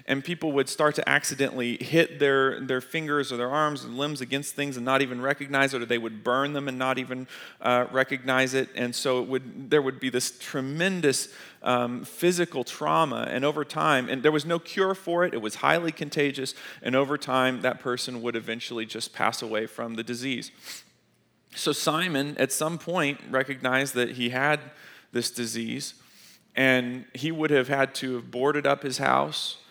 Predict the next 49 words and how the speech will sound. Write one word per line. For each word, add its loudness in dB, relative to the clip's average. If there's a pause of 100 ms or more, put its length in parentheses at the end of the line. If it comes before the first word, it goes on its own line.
(120)
closed 0
everything -2
down, 0 (160)
because -2
you -4
couldn't 0
live 6
with 2
everybody 2
else 2
once -4
you -6
knew -6
you -6
had -4
leprosy. -4
You 0
had 6
to -4
move 0
out. 6 (280)
The, -2
typically 4
what 0
you -8
did 2
is -2
you -4
went -4
and -4
lived 2
in -2
a 0
cave 0
with -4
other -2
people -6
who -4
had 4
leprosy -6
because -2
they 4
weren't -2
afraid -2
of -6
catching 0
it -10
from -10
you. -14